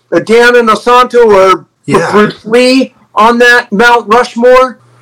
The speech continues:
Speaker 2: Man, those definitely pushed everything along,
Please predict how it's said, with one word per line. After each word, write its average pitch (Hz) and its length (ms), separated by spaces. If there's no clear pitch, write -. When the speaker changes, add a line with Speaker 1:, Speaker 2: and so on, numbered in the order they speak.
Speaker 2:
Man, 139 340
those 180 220
definitely 196 380
pushed 202 360
everything 175 420
along, 160 540